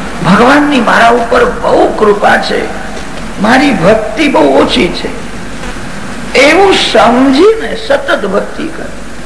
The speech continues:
ભગવાન જે સ્થિતિમાં રાખે, એ સ્થિતિમાં ભગવાનની બહુ કૃપા છે. શ્રી કૃષ્ણ કૃપાના જે દર્શન કરે, એ જ ભગવાનની ભક્તિ કરી શકે છે.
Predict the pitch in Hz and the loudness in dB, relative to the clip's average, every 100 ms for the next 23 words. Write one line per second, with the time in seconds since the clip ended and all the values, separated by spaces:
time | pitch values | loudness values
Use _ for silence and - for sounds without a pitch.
0 | - - - 208 262 277 285 233 311 349 | -10 -10 -2 0 4 2 2 0 0 -2
1 | - 254 - 247 226 202 214 233 262 - | -2 -6 -4 -2 2 2 4 2 2 2
2 | - - - - 302 - - 254 277 370 | 2 -4 -8 -4 -2 0 0 -2 0 2
3 | 311 - - 208 247 269 285 247 - 247 | 2 2 0 0 0 0 0 0 2 2
4 | 240 - 175 - - - - - - - | 2 0 -2 -2 -4 -4 -8 -10 -12 -12
5 | - - - - - - - 277 349 427 | -10 -10 -10 -10 -10 -4 0 2 4 4
6 | 415 320 320 349 - 294 - 226 233 - | 2 -2 0 0 0 -2 0 2 2 0
7 | - 359 320 262 254 208 190 202 - 185 | 0 0 0 -4 -2 -2 0 0 -2 -4
8 | 156 - - - - - - - - - | -4 -6 -6 -8 -12 -14 -12 -12 -10 -10
9 | - - - - - - - - - - | -10 -10 -10 -10 -10 -10 -10 -10 -10 -10
10 | - - - - - - 302 269 175 190 | -10 -8 -8 -8 -6 2 2 4 2 2
11 | 220 220 208 180 135 170 - - 170 - | 4 2 2 0 2 0 0 -2 0 0
12 | - - 123 - - - - | 0 -2 -4 -6 -10 -10 -12